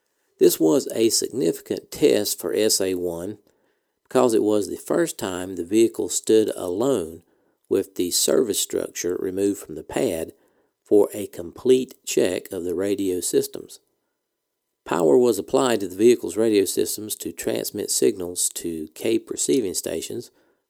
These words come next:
for telemetry, radar, and command and control. The launch team was particularly interested to see if the test would cause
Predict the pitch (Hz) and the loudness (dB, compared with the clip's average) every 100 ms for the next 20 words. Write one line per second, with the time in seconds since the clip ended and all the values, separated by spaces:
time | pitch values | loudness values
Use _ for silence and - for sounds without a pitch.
0 | _ 101 101 - 95 107 110 107 110 98 | _ 0 0 -2 -6 -4 -6 -2 -2 0
1 | 95 95 90 90 95 - _ _ _ - | 0 0 -2 -4 -6 -10 _ _ _ -8
2 | 107 90 90 - 92 92 87 - 78 117 | -6 -6 -8 -10 -8 -8 -8 -10 -6 -2
3 | 120 - - _ _ _ _ _ _ _ | -2 -4 -10 _ _ _ _ _ _ _
4 | _ _ _ - 185 180 - 143 139 123 | _ _ _ -2 0 0 0 2 4 4
5 | 110 104 - 87 - 196 175 98 90 87 | 2 0 -2 -6 0 0 2 0 0 -4
6 | - 147 - 87 - - - - - - | -2 -4 -4 -4 -4 -4 -4 -4 0 0
7 | 80 80 - 87 - - - 165 87 - | 0 -6 -8 -8 -8 -8 0 0 0 -6
8 | - _ _ _ _ 101 104 - 110 101 | -10 _ _ _ _ 0 0 0 0 0